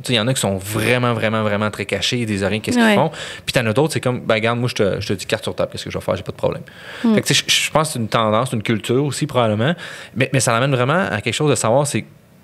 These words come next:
Speaker 1: c'est quoi, c'est, c'est quoi le niveau de transparence qu'on va chercher ou demander des entreprises qui vont faire affaire avec les Québécois ou le Canada, peu importe, euh, pour que ce soit, euh, comment dire ça,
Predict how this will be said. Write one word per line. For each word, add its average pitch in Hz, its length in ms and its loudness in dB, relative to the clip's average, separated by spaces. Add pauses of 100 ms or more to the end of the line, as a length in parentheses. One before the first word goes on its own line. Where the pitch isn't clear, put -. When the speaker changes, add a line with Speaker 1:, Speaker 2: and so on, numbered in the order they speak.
(160)
Speaker 1:
c'est - 160 -2
quoi, 151 280 2
c'est, - 200 -4
c'est - 100 -2
quoi 151 140 0
le 143 40 0
niveau 120 480 2 (160)
de 107 60 -6
transparence 110 560 0
qu'on - 100 -4
va 95 80 2
chercher 104 360 -2
ou 104 100 -2
demander 107 540 2
des 110 160 2
entreprises 107 340 -4
qui - 80 -18
vont 85 100 0
faire 95 140 0
affaire 95 140 -2
avec 101 160 0
les - 80 -4
Québécois 113 400 2
ou 95 280 0
le 90 120 -2
Canada, 98 320 2
peu 98 100 0
importe, 98 380 2 (440)
euh, 92 540 2 (460)
pour 117 140 0
que - 60 -8
ce 110 100 4
soit, 143 540 2
euh, 90 360 -2 (920)
comment 95 180 -4
dire 85 200 -8
ça, - 140 -4